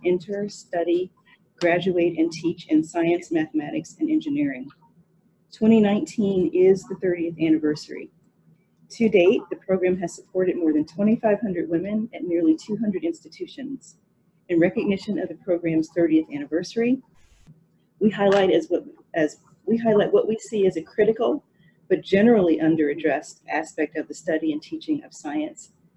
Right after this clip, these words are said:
that's ethics and stem. Clare Boothe Luce professors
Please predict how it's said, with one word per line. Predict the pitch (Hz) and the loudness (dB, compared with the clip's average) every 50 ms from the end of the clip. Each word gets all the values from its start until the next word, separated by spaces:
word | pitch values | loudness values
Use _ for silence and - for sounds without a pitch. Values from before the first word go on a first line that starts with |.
| _ | _
that's | 156 160 160 - - | -6 -6 -6 -4 -4
ethics | 160 160 165 165 147 156 - - | -4 -4 -2 -4 -6 -6 -10 -10
and | - 139 147 160 | -6 -4 -4 -4
stem. | - - - 139 131 156 156 - - - _ _ _ _ _ _ _ - _ _ _ _ _ _ _ _ _ _ _ _ | -6 -10 -10 -8 -8 -8 -10 -12 -14 -18 _ _ _ _ _ _ _ -20 _ _ _ _ _ _ _ _ _ _ _ _
Clare | - 190 220 | 2 2 4
Boothe | 208 233 240 - | 4 4 2 4
Luce | - 214 - - | 2 0 0 -2
professors | 165 175 165 165 151 147 - - 208 214 220 214 - | -6 -10 -8 -6 -8 -8 -4 -4 -4 -4 -4 -6 -8